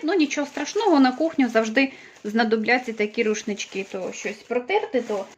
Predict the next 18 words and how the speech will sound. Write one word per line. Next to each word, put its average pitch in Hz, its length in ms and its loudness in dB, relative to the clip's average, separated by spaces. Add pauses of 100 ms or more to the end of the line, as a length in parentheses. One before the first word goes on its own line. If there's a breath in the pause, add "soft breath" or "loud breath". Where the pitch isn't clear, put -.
(380)
Їх 269 420 -2
ціна 220 500 0
зараз 196 320 0
дев'ятнадцять 240 800 0
гривень, 349 500 -2
а 202 80 -6
коштували 240 580 -4
двадцять 202 520 -6
сім - 360 -10
гривень, - 320 -12
двадцять 220 340 -2
дев'ять 277 360 0
відсотків 190 580 -12 (400 soft breath)
знижки. 180 600 -6 (580)
В - 40 -20
принципі, 277 400 -12
непогано. 208 580 -14 (1300 soft breath)
І 311 140 -8